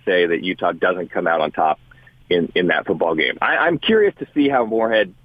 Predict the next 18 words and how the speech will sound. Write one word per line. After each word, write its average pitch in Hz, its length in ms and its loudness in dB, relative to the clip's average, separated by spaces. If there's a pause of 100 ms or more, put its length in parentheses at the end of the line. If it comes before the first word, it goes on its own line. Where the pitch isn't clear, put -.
(220)
manages 98 420 -2
it. 87 140 -4
I 120 140 0
thought 151 240 0
he 123 80 4
abandoned 110 480 0
the 95 80 2
run 98 320 2
a 92 60 0
little 95 280 2
bit, 107 280 2 (540)
um, 87 480 0 (380)
in, 95 360 0
in 92 200 0
game 95 280 0
one. 95 460 0 (440)
So 104 400 2
we'll 110 260 0